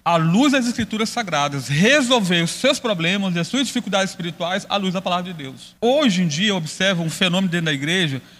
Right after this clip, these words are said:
que é o seguinte: ah, a gente precisa ter profissionais, ou pastor, um conselheiro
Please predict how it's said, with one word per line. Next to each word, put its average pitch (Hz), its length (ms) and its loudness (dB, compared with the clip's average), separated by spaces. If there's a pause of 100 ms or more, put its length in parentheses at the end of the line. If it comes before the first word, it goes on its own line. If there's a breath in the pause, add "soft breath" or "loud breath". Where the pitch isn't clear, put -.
que - 60 -2
é 190 40 4
o 196 40 2
seguinte: 165 520 0 (440 loud breath)
ah, 170 320 2
a 143 80 2
gente 190 200 2
precisa 190 400 -2
ter 180 200 0
profissionais, 214 1500 -2
ou 170 140 0
pastor, 170 640 -4
um 165 60 0
conselheiro 160 760 -4